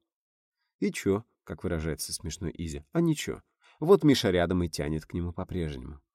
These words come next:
Нет, еще сильнее. «Я справлюсь», —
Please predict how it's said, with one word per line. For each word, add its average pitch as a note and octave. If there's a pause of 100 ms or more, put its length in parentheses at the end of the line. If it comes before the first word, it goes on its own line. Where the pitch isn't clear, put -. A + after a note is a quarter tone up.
(340)
Нет, D#2+
еще D#2+
сильнее. B1+ (760)
«Я F2
справлюсь», — E2+